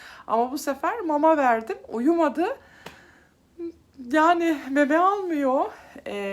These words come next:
emzik kullanmıyor. Basıyor da çığlığı, basıyor. Neyse, ben bu sefer Aura'yı aldım, arka tarafa geçtim. En arkaya, uçağın arkasına, o pilot, e, şey, hosteslerin falan olduğu kısma.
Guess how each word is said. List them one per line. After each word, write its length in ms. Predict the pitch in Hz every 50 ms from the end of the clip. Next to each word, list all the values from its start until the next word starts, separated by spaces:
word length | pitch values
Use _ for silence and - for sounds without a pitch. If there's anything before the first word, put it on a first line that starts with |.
| 196 -
emzik 600 | - 220 226 233 220 226 302 302 - - - - _
kullanmıyor. 720 | - 247 220 220 202 196 190 185 185 180 185 226 311 403 427 - - - - - - - - - _ _ _ -
Basıyor 640 | - 302 381 403 - - - 427 427 392 370 330
da 100 | 330 349
çığlığı, 440 | 349 - 339 320 320 349 415 440 403
basıyor. 580 | 339 320 302 311 - 285 262 220 196 196 190 -
Neyse, 560 | 233 240 254 269 269 269 - 294 311 381 - - -
ben 300 | 226 208 233 233 233 240
bu 40 | 233
sefer 360 | - 262 247 269 262 254 -
Aura'yı 500 | - - 240 240 247 240 247 247 240 -
aldım, 380 | - 233 220 220 220 247 311 359 339 - -
arka 320 | 220 214 220 220 240 226
tarafa 380 | - 240 220 220 214 - 233 226
geçtim. 600 | 214 196 180 175 - - _ - 208 240 302 359 - -
En 140 | - 185 180
arkaya, 460 | 180 165 165 160 160 - 180 160 156
uçağın 340 | - 165 - - 196 175 175
arkasına, 440 | 175 170 175 - 185 180 - 190 180
o 60 | 175 -
pilot, 380 | - 190 185 175 180 - -
e, 260 | - - 170 170 170
şey, 160 | 165 - 185 175
hosteslerin 600 | 180 190 185 185 - 180 180 - 185 180 180 180
falan 320 | - 180 175 175 180 175
olduğu 440 | 170 165 160 160 165 165 165 165 -
kısma. 420 | - - - - 214 277 320 -